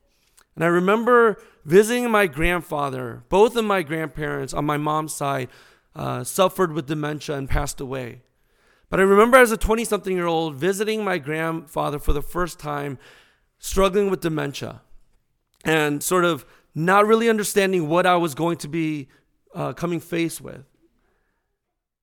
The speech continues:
And as I opened the door to my uncle's house and walking into their home, I saw my grandfather kind of by, standing by the patio door in the back. And I remember this vividly.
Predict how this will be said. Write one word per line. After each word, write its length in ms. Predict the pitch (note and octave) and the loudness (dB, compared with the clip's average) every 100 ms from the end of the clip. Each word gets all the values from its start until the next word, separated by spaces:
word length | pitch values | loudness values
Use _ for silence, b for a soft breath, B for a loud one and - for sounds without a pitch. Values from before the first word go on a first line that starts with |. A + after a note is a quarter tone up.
| _ _ _ _ | _ _ _ _
And 140 | - G3 | -4 -2
as 140 | G3+ | 2
I 160 | G#3 G3+ | 4 4
opened 400 | G3+ B3 D4+ C#4 | 6 4 4 0
the 80 | F#3 | 2
door 260 | F#3+ F#3+ | 4 4
to 140 | F#3 F#3+ | 2 0
my 180 | F3+ | 0
uncle's 360 | E3+ F3+ E3+ D3 | 0 -2 -4 -8
house 340 | B2 C3 C3+ | -8 -8 -6
and 120 | C#3+ C#3 | -4 2
walking 380 | F3 G3 G#3+ | 2 2 0
into 220 | G3 F#3+ F3 | -2 -2 -4
their 160 | E3 | -4
home, 420 | C3+ C3+ B2 A#2+ _ _ _ _ _ _ _ _ _ | -4 -8 -10 -14 _ _ _ _ _ _ _ _ _
I 60 | C#3+ | -6
saw 240 | E3 G#3+ | 4 6
my 160 | A3+ G#3+ | 6 4
grandfather 640 | F3 G3+ A3 - D3 C3 | 2 0 0 0 -2 -2
kind 180 | G#2+ F3 | -4 -2
of 120 | E3+ | 0
by, 180 | C#3 D#3+ | 4 4
standing 480 | D#3 - F#3 G3 G3 | 2 0 0 2 2
by 160 | F3 F3 | 4 2
the 140 | E3 | 0
patio 460 | - E3 E3+ F3 D#3 | -2 -2 -2 -2 -4
door 280 | C#3+ D3+ | -2 -2
in 80 | D3 | -2
the 80 | C#3 | -6
back. 540 | A#2 C3+ C3 A2 _ b b b _ | -6 -6 -6 -10 _ b b b _
And 120 | C#3+ | -4
I 20 | |
remember 460 | D#3 E3 F3 G3+ G#3+ | 0 0 2 2 2
this 160 | F#3 C#3 | 0 -2
vividly. 680 | E3+ D#3 D#3+ C3+ C3 A2+ | -4 -4 -6 -6 -8 -10